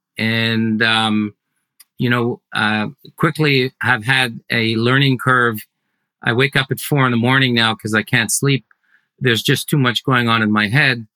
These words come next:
And, um, it's, it absolutely extraordinary with what's going on in the digital world. We're living through a revolution of finance.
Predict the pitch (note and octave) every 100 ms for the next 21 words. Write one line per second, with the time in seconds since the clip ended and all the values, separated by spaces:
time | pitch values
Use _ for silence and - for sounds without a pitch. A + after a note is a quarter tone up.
0 | _ _ _ - A#2+ A#2 A2+ G#2+ G#2+ -
1 | _ - A#2 A2+ A2 A2 A2 - _ _
2 | B2 A2 - - - C#3+ - - D#3 C#3
3 | - D3+ C3 B2+ - - C3+ B2 A#2 G#2+
4 | G#2 G#2+ - _ - C3+ A#2+ G#2+ C3 A#2
5 | - B2 A2+ A2 A2+ G#2+ G#2 F#2 A2+ A#2
6 | G#2 G2 G#2 G2+ G2+ - _ _ _ _
7 | - A2+ A#2+ B2 A#2+ B2+ C#3+ C#3+ C#3 -
8 | B2 A#2+ A#2+ G#2+ A2 B2 B2+ B2 C3+ -
9 | A2+ G2+ G#2 - _ _ - A2 - C#3+
10 | A#2+ E2+ - - -